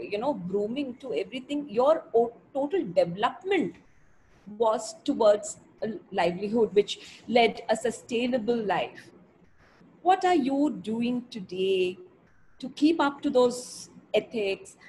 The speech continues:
and sustainable livelihood? Are you, do you, are you part of this green movement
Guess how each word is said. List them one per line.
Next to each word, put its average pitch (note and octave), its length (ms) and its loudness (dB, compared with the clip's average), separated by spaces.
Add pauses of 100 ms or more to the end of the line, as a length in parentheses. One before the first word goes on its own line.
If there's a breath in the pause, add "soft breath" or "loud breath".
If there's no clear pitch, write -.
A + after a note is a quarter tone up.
(220 loud breath)
and A#3+ 480 0 (300)
sustainable D#4 680 2
livelihood? F#3+ 720 0 (400)
Are B3 80 4
you, C#4+ 360 4 (120)
do A#3+ 100 -2
you, D4 480 -2 (100)
are B3+ 120 6
you E4 140 4
part C4 300 2
of C#4 120 -8
this A#3 140 -4
green A#3+ 360 2
movement G#3+ 680 0